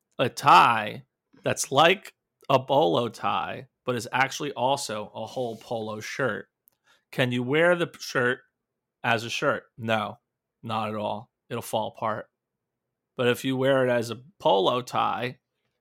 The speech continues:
it works really good. It's like a shirt on top of your shirt.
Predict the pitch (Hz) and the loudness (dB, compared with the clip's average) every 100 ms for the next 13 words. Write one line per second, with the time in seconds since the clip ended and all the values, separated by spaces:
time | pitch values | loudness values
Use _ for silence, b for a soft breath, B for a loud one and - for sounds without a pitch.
0 | _ - 123 120 - - 113 110 104 110 | _ -8 -4 -4 -4 -6 -4 -4 -6 -6
1 | 107 - _ - 147 131 139 127 127 - | -6 -10 _ -8 -6 -2 0 0 -4 -4
2 | 120 123 - 135 135 120 113 - 104 110 | -2 -2 -4 -8 -4 0 0 0 -8 -8
3 | - 117 113 98 | -6 -4 -4 -6